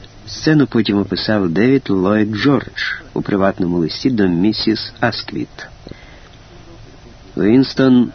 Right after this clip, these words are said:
забіг до кімнати усміхнений, обличчя йому сяїло, рухи були поривчасті, слова так і сипались йому з рота, коли він розповідав, як пошле телеграми на Середземне море,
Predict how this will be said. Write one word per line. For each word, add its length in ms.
забіг 440
до 100
кімнати 420
усміхнений, 880
обличчя 540
йому 380
сяїло, 760
рухи 380
були 300
поривчасті, 840
слова 540
так 220
і 60
сипались 680
йому 300
з 100
рота, 440
коли 200
він 200
розповідав, 720
як 160
пошле 400
телеграми 680
на 200
Середземне 640
море, 460